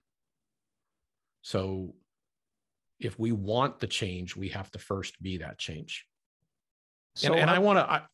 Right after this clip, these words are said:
Speaker 1: I wanna close with some hope. I really,
Speaker 2: Yeah,
Speaker 1: I
Speaker 2: I
Speaker 1: wanna
Speaker 2: was gonna say, 'cause there, I feel
Speaker 1: because
Speaker 2: like there's hope here. <laughs>
Speaker 1: Yeah, and, and, and this is, this is actually, uh, Stephanie Slade's conclusion, and I really like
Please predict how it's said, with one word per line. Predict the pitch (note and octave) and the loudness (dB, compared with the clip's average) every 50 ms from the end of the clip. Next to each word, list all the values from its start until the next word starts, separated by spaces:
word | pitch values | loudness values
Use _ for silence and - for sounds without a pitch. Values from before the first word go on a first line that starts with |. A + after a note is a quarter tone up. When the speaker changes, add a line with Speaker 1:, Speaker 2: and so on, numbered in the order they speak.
| _ _ _ _ _ _ _ _ _ _ _ - | _ _ _ _ _ _ _ _ _ _ _ 0
Speaker 1:
I | D3 D#3 | 0 2
wanna | F3+ G3+ F#3 D#3 | 4 4 4 2
close | - - E3 D3 C3+ A2+ G2 | 2 2 4 4 4 2 0
with | A#2+ A#2 - | -2 -4 -4
some | - - G#2+ | -4 -6 -2
hope. | F#2+ A#2 G2 F#2+ - _ - | -2 -2 -2 -4 -8 _ 0
I | - | 2
really, | B2+ C#3+ E3 D#3 - | 4 4 6 6 6
Speaker 2:
Yeah, | F#3 | 6
Speaker 1:
I | E3+ | 6
Speaker 2:
I | D3 | 6
Speaker 1:
wanna | D#3 D#3+ | 6 6
Speaker 2:
was | D3 B2+ | 6 6
gonna | - F#3 F3+ | 6 4 4
say, | - - G#3+ F3+ D3 C#3+ | 4 6 6 6 4 4
'cause | - F3 - | 2 2 2
there, | G3+ G3 - | 2 2 2
I | F#3+ | 0
feel | F#3 - - B3 A3+ | 0 2 4 4 6
Speaker 1:
because | F3+ | 6
Speaker 2:
like | F#3 F3 - | 4 4 2
there's | G3 F3+ - | 0 -2 -2
hope | - F#3 E3+ - | -2 -4 -4 -4
here. | D3+ B2 - - _ _ _ _ _ - - - - _ - | -8 -14 -14 -16 _ _ _ _ _ -14 -14 -14 -12 _ -8
<laughs> | G3+ - _ _ - - - G#3+ - - - | -8 -8 _ _ -20 -14 -10 -8 -8 -4 0
Speaker 1:
Yeah, | - D#3 D3 D3 | 2 4 4 4
and, | B2+ C3 C3+ | 4 2 2
and, | D3+ C#3 C3+ - | 2 0 2 2
and | D3 D#3 | 4 4
this | F#3+ F#3 - | 4 4 2
is, | F#3 C#3 - | 0 -2 0
this | - E3+ D3 F#3+ F#3+ F#3+ - | 0 0 2 2 2 0 0
is | F3 D3+ | 0 4
actually, | D#3+ D3+ D3 D3+ - D#3 D3 C3 B2 A#2 A2 - - | 4 4 4 2 0 -2 0 0 0 0 -2 -4 -2
uh, | C3+ A2 G#2+ G2+ G2+ G2+ G2+ - | 0 2 2 2 0 -2 -6 -10
Stephanie | - - - D3 C3 - C3 A#2 | -10 -4 -2 -2 0 0 -2 -4
Slade's | - - B2 A2+ A2 G#2 G2+ - | -2 0 0 0 0 0 -4 -8
conclusion, | - - - G#2 - - G#2 F2+ E2+ - F#2+ F#2 F2+ | -10 -8 -8 -8 -4 -2 -2 -2 -2 -2 -4 -4 -4
and | G2 A#2+ | 0 2
I | B2+ | 2
really | B2+ A#2+ B2+ A#2 A2 | 2 4 4 4 2
like | G2 F#2+ F#2 F2+ | 2 0 -4 -6